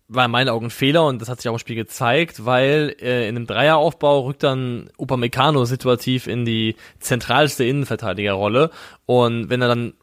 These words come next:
in die Verlegenheit kommt, aus der heraus verteidigen zu müssen, dann, ähm, tun sich Probleme auf. Man hat's zum Beispiel gesehen beim, ähm, zweiten Openda-Tor,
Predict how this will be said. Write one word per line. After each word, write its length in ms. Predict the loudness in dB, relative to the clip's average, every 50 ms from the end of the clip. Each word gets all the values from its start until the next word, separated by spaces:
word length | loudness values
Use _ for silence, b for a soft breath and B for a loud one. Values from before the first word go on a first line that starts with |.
| _ _
in 140 | -8 -8
die 60 | -6 -4
Verlegenheit 520 | -2 2 4 4 4 4 4 2 2 2
kommt, 260 | 0 -2 -2 -2 -6
aus 300 | -2 2 2 2 2 2
der 160 | 4 4 4
heraus 400 | 4 4 2 4 4 2 2 0
verteidigen 540 | -2 -6 -4 0 0 2 2 2 0 -2 -4
zu 160 | -6 -6 -6
müssen, 340 | -4 -4 -6 -6 -6 -6 -4
dann, 320 | -4 -4 -2 -4 -4 -4 -4
ähm, 380 | -2 -2 -2 -2 -4 -6 -8 B B B B B B _
tun 180 | -6 -6 -4 -4
sich 120 | -4 -4
Probleme 340 | -6 -4 0 0 2 2 4
auf. 300 | 4 4 4 2 2 0
Man 80 | -2
hat's 160 | -2 -2 -4 -8
zum 120 | -4 -2
Beispiel 300 | 0 -2 0 -2 -2 -2
gesehen 420 | -2 0 0 0 0 0 0 0
beim, 460 | 2 2 4 4 2 0 -2 -4 -4 -2
ähm, 560 | -2 0 0 0 -2 -2 -4 -6 -6 -8 -10 -8
zweiten 340 | -2 0 0 0 0 -2 -4
Openda-Tor, 540 | -4 -2 -2 -2 -2 -2 0 -2 -2 -2